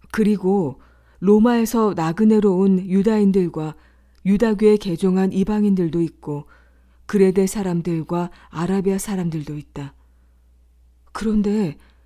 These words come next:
저 사람들이 지금 하느님께서 하신 큰 일들을 전하고 있는데 그것을 우리는 저마다 자기네 말로 듣고 있지 않은가?" 하고 말하였다. 이렇게 모두 놀라고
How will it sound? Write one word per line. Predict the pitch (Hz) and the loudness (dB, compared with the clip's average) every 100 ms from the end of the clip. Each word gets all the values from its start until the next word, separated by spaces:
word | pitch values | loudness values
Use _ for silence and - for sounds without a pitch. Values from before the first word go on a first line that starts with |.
| _ _ | _ _
저 | - 190 | -4 -4
사람들이 | 190 240 240 226 214 202 | -2 -2 0 0 0 -2
지금 | 202 196 202 165 | -2 2 2 0
하느님께서 | - 269 254 233 220 214 202 196 | -6 0 2 2 2 0 0 -4
하신 | 180 - 196 185 - - - | -4 -2 0 -2 -8 -20 -18
큰 | - 247 | -4 -2
일들을 | 180 185 190 202 202 | 0 -2 0 0 -2
전하고 | 185 165 190 180 160 | -4 -4 -2 -2 -2
있는데 | 175 170 147 143 - _ _ _ _ _ _ _ | -2 -4 -6 -12 -14 _ _ _ _ _ _ _
그것을 | - 180 190 - 208 | -6 -2 -2 0 -2
우리는 | 180 185 190 180 - _ _ - | 0 0 0 0 -4 _ _ -10
저마다 | 180 180 185 190 185 | -2 0 0 -2 -4
자기네 | - 170 196 208 | -6 -4 0 0
말로 | 170 147 165 | 0 -2 -4
듣고 | 165 190 214 202 | -6 -6 0 0
있지 | 196 190 | 0 -4
않은가?" | 165 165 143 139 - _ _ _ _ _ _ _ _ - | -4 -4 -6 -10 -14 _ _ _ _ _ _ _ _ -8
하고 | 220 175 185 170 156 | -4 -2 0 0 0
말하였다. | 156 175 180 170 - 131 131 - _ _ _ _ _ _ _ _ _ _ _ _ _ _ - | -2 0 0 -2 -8 -14 -14 -16 _ _ _ _ _ _ _ _ _ _ _ _ _ _ 0
이렇게 | 208 202 226 202 | 0 0 -2 0
모두 | 180 180 185 180 175 | 0 0 2 2 0
놀라고 | 170 180 196 190 175 143 135 | 0 2 2 0 -4 -6 -8